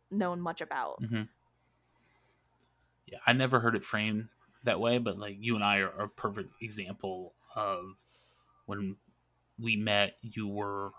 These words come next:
Speaker 2: a freshman in college. I was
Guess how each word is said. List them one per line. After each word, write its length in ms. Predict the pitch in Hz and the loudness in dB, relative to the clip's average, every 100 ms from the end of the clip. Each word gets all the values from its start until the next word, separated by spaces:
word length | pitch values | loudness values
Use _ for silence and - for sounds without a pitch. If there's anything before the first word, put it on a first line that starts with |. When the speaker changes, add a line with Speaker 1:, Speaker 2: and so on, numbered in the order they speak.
| - _ - | -20 _ -6
Speaker 2:
a 400 | 107 104 101 98 | -2 0 -2 -6
freshman 720 | - - 104 - 104 95 101 104 _ - | -6 4 4 4 -2 -6 -8 -14 _ -12
in 400 | 107 98 92 87 - | -8 -8 -8 -12 4
college. 420 | 110 98 98 95 | 6 6 2 -2
I 100 | 92 | -4
was 400 | 98 92 98 | -6 -8 -10